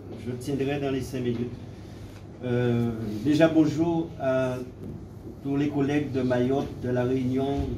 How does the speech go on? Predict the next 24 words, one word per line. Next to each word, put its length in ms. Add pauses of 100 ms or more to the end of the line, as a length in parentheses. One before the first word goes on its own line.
(160)
de 60
la 100
Guyane, 460 (420)
de 60
la 140
Martinique 600 (280)
et 60
de 120
Saint-Martin. 520 (1120)
Il 160
y 80
a 100
un 140
an, 160
fort 360
du 160
constat 600 (480)
de 60
la 140
situation 760
de 120 (180)
nos 80
différents 500
territoires 680